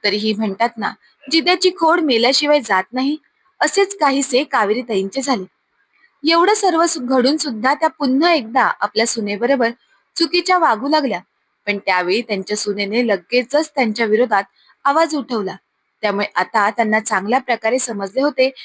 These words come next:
की आपली सून आता चुकीचे सहन करणाऱ्यातली राहिलेली नाही. मित्रांनो, जर घरात कोणी सुनेबरोबर चुकीचा व्यवहार करत असेल आणि अशा परिस्थितीमध्ये सुनेला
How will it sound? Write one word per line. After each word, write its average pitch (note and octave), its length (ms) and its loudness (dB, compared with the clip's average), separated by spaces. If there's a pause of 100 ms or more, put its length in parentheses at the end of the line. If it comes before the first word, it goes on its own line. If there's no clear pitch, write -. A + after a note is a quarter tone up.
(200)
की F#4 80 2
आपली E4 300 0
सून D#4 320 0 (160)
आता A#3+ 180 -2
चुकीचे A#3+ 480 -4
सहन A3 340 -2
करणाऱ्यातली G3 680 -2
राहिलेली C#4+ 400 2
नाही. G3+ 220 -2 (1300)
मित्रांनो, D#4+ 640 0 (120)
जर F#4 180 2
घरात C#4+ 340 2 (120)
कोणी C4+ 180 0
सुनेबरोबर C4+ 640 0
चुकीचा A3+ 440 -6
व्यवहार A3 340 2
करत G#3 320 -2
असेल A#3+ 280 0 (420)
आणि E4+ 180 2
अशा D4 220 2
परिस्थितीमध्ये D#4 800 0
सुनेला B3 520 -2